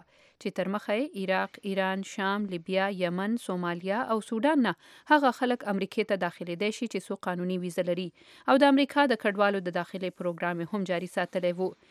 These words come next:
د دې نه علاوه عدالت د ټرمپ د دې صدارتي حکمنامې قانوني حیثیت ته هم کتنه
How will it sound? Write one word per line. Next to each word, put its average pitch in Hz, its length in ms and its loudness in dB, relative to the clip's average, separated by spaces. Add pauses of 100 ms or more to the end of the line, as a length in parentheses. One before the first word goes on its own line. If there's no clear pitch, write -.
(240)
د - 100 4
دې 311 140 6
نه 294 120 6
علاوه 285 340 8
عدالت 214 320 2
د 196 120 -2
ټرمپ 214 240 -2
د 180 120 0
دې 196 160 -2
صدارتي 180 440 -4
حکمنامې 185 560 -4
قانوني 180 380 -4
حیثیت 185 400 -6
ته 180 100 -6
هم 208 100 0 (100)
کتنه 180 280 -4